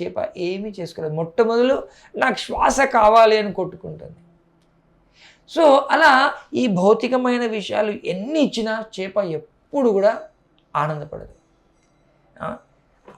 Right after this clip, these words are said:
ఆ చేప అనుకోవచ్చేమో, "ఇవి నా దగ్గర ఉంటే నేను ఆనందపడతాను" అని అనుకోవచ్చేమో, కానీ వాస్తవంగా అది జరగదన్నమాట. అలాగే ఒక జీవుడు ఈ యొక్క లోకంలో ఏమి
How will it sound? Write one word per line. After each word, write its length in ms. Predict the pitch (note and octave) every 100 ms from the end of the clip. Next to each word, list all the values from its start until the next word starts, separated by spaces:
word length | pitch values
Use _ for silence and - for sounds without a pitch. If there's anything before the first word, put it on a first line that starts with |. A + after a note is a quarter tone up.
| D#3+
ఆ 80 | E3 A3+
చేప 160 | -
అనుకోవచ్చేమో, 560 | B3+ C#4 D#4 D4 B3+ A3
"ఇవి 180 | F#3+ G3
నా 140 | F#3
దగ్గర 340 | F3 F3 A3
ఉంటే 460 | A3 G3+ G3+ F3+ - _ _ -
నేను 200 | E3+ E3
ఆనందపడతాను" 800 | E3 F#3+ F#3 E3+ E3 E3 D#3+ D#3+
అని 140 | F3
అనుకోవచ్చేమో, 760 | E3+ A3 B3+ C4 A#3+ A#3+ F3+ C#3+
కానీ 260 | - F3+
వాస్తవంగా 580 | F3+ D3 D3+ - F3+ F3+
అది 140 | F3+ F#3+
జరగదన్నమాట. 760 | D#3 E3 F3+ E3 C#3+ D3+ D3+ - _ _ _ _
అలాగే 760 | C3 D3 A3+ B3+ F#3 F3 F#3+ G3+ - _ -
ఒక 180 | E3 E3+
జీవుడు 800 | D3 B2+ E3+ B3 C4 F#3 E3+ - _ _ _ _ _
ఈ 160 | G#3+ A#3
యొక్క 260 | A#3 A3 F#3+
లోకంలో 840 | F3 G3 G#3 B3 B3 G3 G3 - - _ - - _ -
ఏమి 800 | E3 E3+ G#3+ C4 D#4 E4 B3